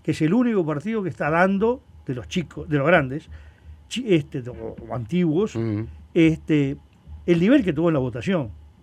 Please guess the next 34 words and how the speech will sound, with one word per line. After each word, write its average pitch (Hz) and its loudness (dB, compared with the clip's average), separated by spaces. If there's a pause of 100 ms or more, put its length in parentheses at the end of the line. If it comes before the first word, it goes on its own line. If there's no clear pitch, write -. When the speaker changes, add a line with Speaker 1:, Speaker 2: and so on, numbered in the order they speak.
Speaker 1:
Punto 190 0
más, 208 2
punto 135 -10
menos, 135 -2
no 120 -8
importa. 127 -4 (300)
Lo 156 0
cual 302 4
quiere 202 -2
decir 247 0
un 202 -4
crecimiento, 147 -2
porque 139 -12
siempre, 226 -4 (460)
después 160 0
de 220 0
una 185 0
elección, 196 -4
todos 202 -4
los 160 -4
partidos 160 -4 (100)
necesariamente 175 -2
caen 175 -2
en 147 -4
las 139 -8
encuestas. 127 -14 (300)
Porque 233 -8
hay, 262 -4
hay, 262 -4
hay, 240 -8
hay, 254 -8
hay 262 -4
un 208 -8
plus - 2